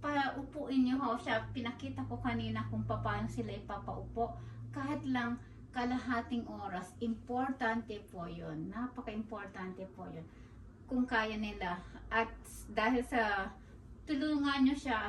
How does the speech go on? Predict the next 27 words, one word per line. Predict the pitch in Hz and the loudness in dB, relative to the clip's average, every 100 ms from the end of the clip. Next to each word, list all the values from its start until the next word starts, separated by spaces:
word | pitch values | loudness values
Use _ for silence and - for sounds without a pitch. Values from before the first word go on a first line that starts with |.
| - | -4
sila, | - 294 226 190 254 - - - - - - 269 | 2 4 4 4 0 -4 -10 -12 -12 -12 -4 2
makakaupo | 302 294 277 247 240 - 220 208 | 4 4 4 2 0 2 0 0
po | 185 | -4
sila. | - 202 196 | -4 -4 -4
Napaka-importante. | 196 202 226 226 208 214 202 190 214 220 - 202 - - - 294 | -4 -6 -6 -4 -4 -2 -2 -2 0 0 0 -2 -2 -2 -2 0
Pero | 302 302 302 | 0 0 2
kung | 285 | 2
hindi | 277 302 269 262 | 6 6 6 6
naman | 254 247 254 - | 8 8 6 2
sila | 247 233 226 | 2 2 2
pwedeng, | 233 226 226 214 208 190 180 180 - - - - - - | 2 4 2 -2 -4 -4 -4 -6 -8 -12 -12 -12 -10 -8
ah, | 190 185 - | -4 -2 0
umupo, | 226 302 330 240 220 202 - - - - - - - - - | 6 6 6 6 6 4 -4 -10 -10 -10 -10 -10 -10 -12 -4
reposition | 262 262 262 277 - 262 - 247 226 233 | 0 0 0 -4 2 2 2 2 2 0
po | 254 254 - | 0 0 2
every | 233 226 240 - | 0 0 -4 0
two | 233 | -2
hours | 214 190 202 226 262 - - | 0 0 2 2 2 -2 -2
para | 214 240 | 0 2
hindi | 220 220 | 0 -2
sila | 240 208 | -4 -4
maka-bed | 208 214 208 190 190 185 | -4 -4 -4 -2 -2 -4
sore. | - 208 170 151 156 - - - | -6 -4 -4 -4 -6 -12 -14 -14
So, | - 269 | -4 0
ganito | 269 294 294 311 | 6 6 6 4
pang | 302 262 | 4 2
gawin. | 233 220 214 180 185 | 0 -2 0 -2 -2